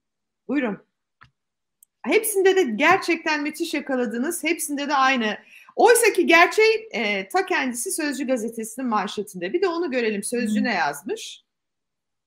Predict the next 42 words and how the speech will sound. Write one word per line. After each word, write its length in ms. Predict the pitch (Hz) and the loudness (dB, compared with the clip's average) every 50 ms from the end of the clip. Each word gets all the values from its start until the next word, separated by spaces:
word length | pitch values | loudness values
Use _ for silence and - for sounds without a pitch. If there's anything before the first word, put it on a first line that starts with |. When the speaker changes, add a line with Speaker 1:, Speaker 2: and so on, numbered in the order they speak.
| _ _ _ _ _ _ _ _ _ _ _ _ _ _ _ _ _ _ _ _ _ _ _ _ _ _ _ _ _ _ _ _ _ _ _ _ _ - _ _ _ | _ _ _ _ _ _ _ _ _ _ _ _ _ _ _ _ _ _ _ _ _ _ _ _ _ _ _ _ _ _ _ _ _ _ _ _ _ -20 _ _ _
Speaker 1:
Buyurun, 220 | 233 220 180 180 165 | -6 -4 -4 -4 -6
evet. 300 | 165 165 151 139 135 - | -6 -6 -6 -6 -6 -6
Hep 180 | 262 262 262 | -6 -2 0
aynı 240 | 277 233 208 196 175 | 2 2 2 0 -4
fotoğraf. 520 | - - 165 - - 170 151 139 131 135 135 | -8 -10 -12 -10 -8 -8 -6 -6 -8 -10 -8
İnanılmaz 640 | - 208 214 214 233 240 240 247 247 254 269 247 202 | -6 -4 -4 -2 -2 -2 0 0 0 0 0 -2 -6
bir 40 | 208 | -12
şey. 300 | - - 185 160 151 156 | -10 -6 -6 -6 -4 -4
Hani 380 | 190 202 214 220 202 202 208 180 | -6 -4 -4 -4 -4 -4 -6 -4
Gezi 300 | 196 220 214 226 233 233 | -4 -4 -4 -4 -4 -2
döneminde 420 | 254 247 254 247 247 233 254 247 | -2 0 0 0 0 -2 -2 -2
de 60 | 240 | -2
olmuştu 440 | 240 240 240 240 247 240 - - 339 | -2 -2 0 -2 -2 -4 -4 -4 -2
ya 120 | 302 - - 185 | -2 -2 -4 -6
böyle 200 | 185 - 180 - | -6 -6 -6 -6
şeyler. 380 | - - 202 190 214 262 302 - - - _ _ _ _ _ _ | -6 -6 -6 0 2 2 2 2 -4 -14 _ _ _ _ _ _
Aynı 300 | - - 277 294 277 233 | 2 2 4 4 4 2
manşetle 540 | 220 214 214 220 226 - 226 220 - 254 269 | 0 0 -2 -2 -4 -6 -8 -6 -4 -2 0
ve 40 | 262 | 2
aynı 260 | 247 240 240 240 214 | 2 2 2 0 -2
fotoğrafla 640 | 220 - 214 - - 196 180 175 175 175 - 180 170 | -4 -6 -10 -6 -4 -2 0 0 0 -2 -6 -8 -6
basılmışlar. 540 | 165 165 165 - 175 196 - - 359 359 339 | -6 -8 -8 -8 -10 -12 -8 0 2 2 4
Yani 320 | 294 285 302 311 302 226 | 4 4 2 2 0 -2
bu 120 | 254 311 277 | -2 -2 -2
bir 80 | 311 | -2
ekonomi 500 | 269 269 277 - 285 285 285 294 294 294 | -4 -4 -4 -6 -6 -6 -4 -4 -4 -4
yönetiminden 680 | 277 262 233 240 240 - 247 247 240 233 247 233 240 | -2 -2 -2 -4 -4 -4 -4 -4 -2 -2 -2 -2 -2
çok 280 | 233 - 320 311 320 _ | -4 -6 -10 -10 -6 _
daha 180 | 233 214 208 202 | -6 -6 -6 -6
fazla 400 | - 214 196 202 196 254 320 247 | -6 -6 -6 -4 -6 -6 -4 -2
bir 100 | 254 247 | 0 2
algı 340 | 220 202 202 208 185 - | 2 2 2 0 -2 -4
yönetimi 440 | 220 196 165 147 143 - - 156 147 | -4 -4 -6 -8 -12 -16 -14 -10 -8
aslında. 380 | 139 139 135 - - 156 147 143 | -8 -6 -8 -10 -12 -10 -8 -6
Onu 160 | 151 185 214 | -6 -6 -6
söylemeye 480 | 208 - 214 180 165 160 160 160 151 156 | -6 -4 -4 -4 -4 -4 -6 -8 -10 -8
çalışıyorum. 420 | - 175 196 - - 330 381 359 | -8 -8 -8 -8 -8 -8 -6 -6
Siz 260 | - - 262 226 175 | -6 -4 -6 -6 -4
de 40 | 180 | -4
onu 180 | 175 156 156 156 | -4 -6 -6 -10
söylüyorsunuz 640 | - - 170 160 160 160 170 - - 247 269 285 - | -6 -4 -4 -4 -4 -6 -8 -8 -6 -6 -8 -4 0
zaten. 320 | 320 320 330 330 - 403 | 2 2 2 4 4 4